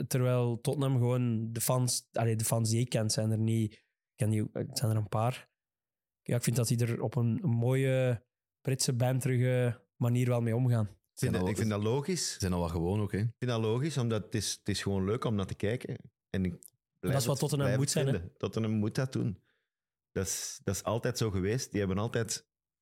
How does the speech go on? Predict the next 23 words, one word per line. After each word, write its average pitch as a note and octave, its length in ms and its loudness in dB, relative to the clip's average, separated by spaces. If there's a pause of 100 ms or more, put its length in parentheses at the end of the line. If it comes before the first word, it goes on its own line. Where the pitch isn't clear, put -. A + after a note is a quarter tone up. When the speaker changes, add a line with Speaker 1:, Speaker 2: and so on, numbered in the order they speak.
Speaker 2:
ja, G2+ 300 -4
spectaculaire G#2 760 -2
spelers A#2+ 440 -2
gehad. - 200 -6
Het - 100 -18
is - 120 -6
heel G2 220 -2
jammer A2 220 -2
dat G#2+ 140 -2
Madison A#2 400 -2
uitvalt - 380 -6 (600)
voor A2 140 -4
die, G#2+ 320 0
voor G#2+ 120 -2
die G#2 100 -4
ploeg - 420 -6
en A2 160 -2
Speaker 3:
De-, G2+ 60 0
Speaker 2:
voor A2 140 0
de G2+ 80 -2
Premier G#2+ 280 -2
League. G#2 140 0
Speaker 3:
een - 60 -10